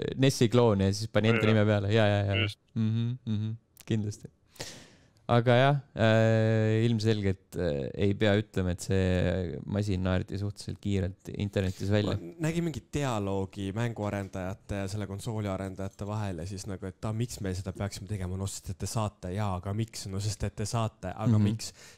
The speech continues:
Speaker 3: Et sealt tuleb väga hästi ikkagi see nihestatus läbi, kuidas need V kolme fan-, fanatid tegelikult ei saa nagu mitte midagi aru, kuidas sul mingid muud asjad töötavad.
Speaker 1: Ei saa aru, mis asi see on.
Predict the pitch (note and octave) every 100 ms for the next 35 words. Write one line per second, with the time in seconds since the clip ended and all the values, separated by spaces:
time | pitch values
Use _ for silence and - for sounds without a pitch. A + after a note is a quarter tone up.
0 | _ G#2+ B2 G#2+ A2 G#2 A2+ G#2 G#2 -
1 | G2+ F#2+ F#2 - G2+ G#2 A#2 G2+ - G2
2 | - F#2 G#2+ G2+ F#2+ F2+ F#2 G#2+ F#2 -
3 | - - _ B2 A2+ - A#2+ G2+ F#2+ A#2
4 | A#2 G#2 F#2+ F#2 F#2 F2 - G#2 G2+ F2+
5 | A2 A2 - G2 - G2 F#2 - - F#2+
6 | - G2 F2+ F2+ F#2 G2+ A2 - - F#2
7 | F#2 F#2 F2 F#2+ F#2 E2+ F2+ F2+ - F2+
8 | F2+ F#2 F#2+ F2+ E2+ E2+ - F2 - E2+
9 | - - G#2 G2+ G2+ G2 G2 G#2 G2 F#2+
10 | F#2